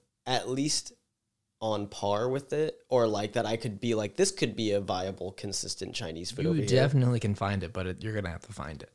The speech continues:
Speaker 1: There's, there's two, there's two, Mike. There's two things.
Speaker 2: Huh.
Speaker 1: Chinese food for me
Speaker 2: Yeah.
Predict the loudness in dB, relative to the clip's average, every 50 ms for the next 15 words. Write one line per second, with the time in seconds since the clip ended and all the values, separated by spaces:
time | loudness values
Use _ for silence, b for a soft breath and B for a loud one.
0 | _ _ 4 6 6 4 4 2 2 2 2 2 0 0 0 0 0 -2 -4 -2
1 | -2 -2 -2 -2 -2 -2 -2 -2 -4 -6 -8 -8 -4 -2 -2 -2 -2 -2 -2 -2
2 | -4 -4 -4 -8 -10 -10 -12 -12 -12 -14 _ -10 -2 0 2 2 2 2 0 -2
3 | 0 0 0 0 0 0 2 2 2 2 2 0 -2 -6 -10 -10 -8 -6 -6 -8